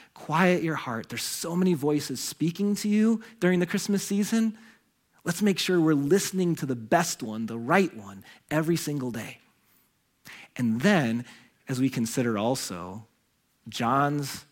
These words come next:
direction of repentance and confession, I think also, this is maybe something even newer for us, and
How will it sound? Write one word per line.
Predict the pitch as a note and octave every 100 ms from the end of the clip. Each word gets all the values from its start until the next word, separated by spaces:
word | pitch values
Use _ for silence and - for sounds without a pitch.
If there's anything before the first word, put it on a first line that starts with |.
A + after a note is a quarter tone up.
| -
direction | A2 G#2 - - G#2+
of | F#2+ G2
repentance | F#2+ - C#3 C#3 B2+ A2+
and | G#2+ G#2
confession, | G2 - G#2 G2+ - F#2+ G2 - - - -
I | - E3
think | F#3+ F3 - _ _ _ _ -
also, | A2+ C#3+ - F3+ F#3+ D#3+
this | D#3 D#3
is | A#2+
maybe | A#2 A2
something | G#2 A2+ G#2+ G#2
even | G#2+ G2+ G2 G2 _ -
newer | G2 G2+ A#2 B2+ G#2 G2+ - - -
for | - G2+ G2
us, | G2+ A2+ -
and | G2 F#2